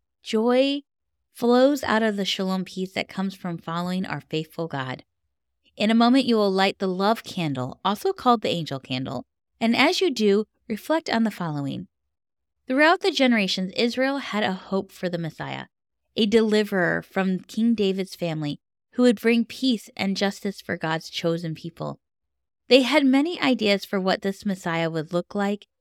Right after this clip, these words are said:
and act like, including the idea of the Messiah being a king who would dismantle the Roman occupation.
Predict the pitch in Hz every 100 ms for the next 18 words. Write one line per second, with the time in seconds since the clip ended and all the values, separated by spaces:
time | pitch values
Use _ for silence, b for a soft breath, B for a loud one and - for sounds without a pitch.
0 | _ - 180 185 180 - 147 147 - _
1 | _ _ - 226 240 269 294 285 285 -
2 | 202 208 202 - 202 202 190 190 170 170
3 | 170 175 180 165 - 233 208 175 175 170
4 | 165 170 170 185 180 185 208 202 160 160
5 | 180 185 147 147 170 156 143 - 131 135